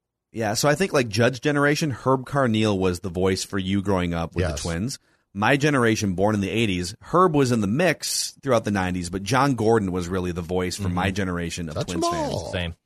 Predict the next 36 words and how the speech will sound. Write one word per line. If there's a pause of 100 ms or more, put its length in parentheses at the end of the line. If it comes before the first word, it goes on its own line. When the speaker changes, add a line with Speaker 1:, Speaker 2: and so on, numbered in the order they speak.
(340)
Speaker 1:
Yep. (400)
And
now,
obviously,
Corey
Provis
has
been
doing
it
for,
like,
nine
years.
Speaker 2:
Yep.
Speaker 3:
I
know.
Speaker 1:
It's
been,
it's
been
a
long
time
Speaker 3:
Yeah.
Speaker 1:
for
Provis. (640)
And
he's
awesome.
All
right,
your
least
favorite
thing